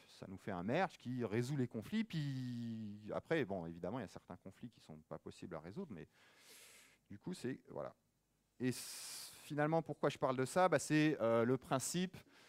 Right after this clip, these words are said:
dont on voit encore plus l'intérêt quand on utilise Ansible, mais qui est même en dehors de, de l'utilisation d'Ansible, c'est d'essayer de toucher pour avoir les upgrades et sur, euh,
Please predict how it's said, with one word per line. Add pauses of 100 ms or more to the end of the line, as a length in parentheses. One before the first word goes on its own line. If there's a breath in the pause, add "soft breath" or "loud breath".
(800 soft breath)
dont
on
voit
encore
plus
l'intérêt
quand
on
utilise
Ansible,
mais
qui
est
même
en
dehors
de,
de
l'utilisation
d'Ansible,
c'est
d'essayer
de
toucher
pour
avoir
les
upgrades
et
sur,
euh,